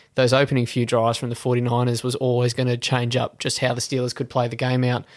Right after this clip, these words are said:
Um, just with Jake's team, though, um, before we move on, I, I think probably an interesting one was a player that, you know, on that rookie draft, he was just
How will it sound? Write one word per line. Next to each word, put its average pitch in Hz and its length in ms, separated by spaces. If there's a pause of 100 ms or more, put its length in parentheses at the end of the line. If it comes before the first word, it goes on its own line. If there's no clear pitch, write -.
(320)
Um, 135 440 (640)
just 190 200
with 151 120
Jake's 131 300
team, 123 260
though, 113 300 (440)
um, 110 400
before 113 380
we 113 80
move 113 280
on, 113 200
I, 113 160 (120)
I 120 60
think - 420 (800)
probably 120 800 (340)
an 127 120
interesting 143 460
one 117 220
was 117 140
a 113 80
player 127 440
that, 117 300 (240)
you 123 120
know, 117 200 (220)
on 143 160
that 139 160
rookie 135 280
draft, 120 420
he 120 100
was 117 180
just - 340